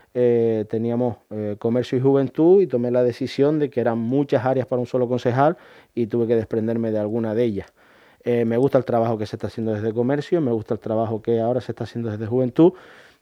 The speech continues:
pero le, ya le digo, mis áreas me gustan mucho y creo que hemos avanzado bastante, así que repetiría, hipotéticamente, si se sacaran mejores resultados, pues cogeríamos más áreas de gobierno, entre otros concejales.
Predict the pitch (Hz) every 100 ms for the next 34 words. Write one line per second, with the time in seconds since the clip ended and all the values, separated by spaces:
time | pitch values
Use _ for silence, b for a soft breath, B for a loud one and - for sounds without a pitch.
0 | _ - 135 131 127 123 123 120 131 131
1 | 117 110 101 120 113 135 135 143 135 -
2 | 131 139 151 151 131 135 127 120 120 120
3 | 117 104 123 120 117 - 143 147 170 139
4 | 123 - 110 117 104 98 92 - - 120
5 | 123 117 131 175 247 - _ _ - 110
6 | 101 101 104 101 104 120 139 - 113 104
7 | 104 98 120 117 - 117 107 139 139 117
8 | 107 104 - 123 165 - b b b b
9 | b - 123 107 107 _ - 117 104 104
10 | 98 92 101 95 98 107 110 117 139 117
11 | 104 101 - 92 92 135